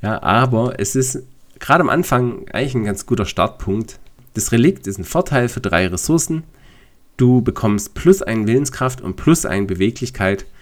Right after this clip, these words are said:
solange du eine Fähigkeit auf einer Verratskarte abhandelst. Reaktionsauslöser, nachdem dir eine Fertigkeitsprobe gelungen ist, solange du eine Fähigkeit auf einer, Fertigkeit auf einer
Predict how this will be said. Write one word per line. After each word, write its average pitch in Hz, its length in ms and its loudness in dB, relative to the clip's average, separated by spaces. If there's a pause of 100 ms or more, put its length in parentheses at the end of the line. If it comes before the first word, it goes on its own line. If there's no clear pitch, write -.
(240)
solange 107 420 4
du 127 80 4
eine 82 180 -2
Fähigkeit 117 560 0
auf - 260 -12
einer 104 400 -2 (280)
Verratskarte 95 1000 0
abhandelst. - 680 -10 (480)
Reaktionsauslöser, 127 920 4
nachdem 170 380 2
dir 127 240 -2 (360)
eine 107 180 0
Fertigkeitsprobe 127 680 -2
gelungen 131 320 2
ist, - 220 -4
solange 101 260 2
du 101 100 2
eine 78 180 -4
Fähigkeit 117 440 -2
auf 82 100 -6
einer, 85 220 -4 (140)
Fertigkeit 117 500 -2
auf 87 140 -6
einer 80 280 -8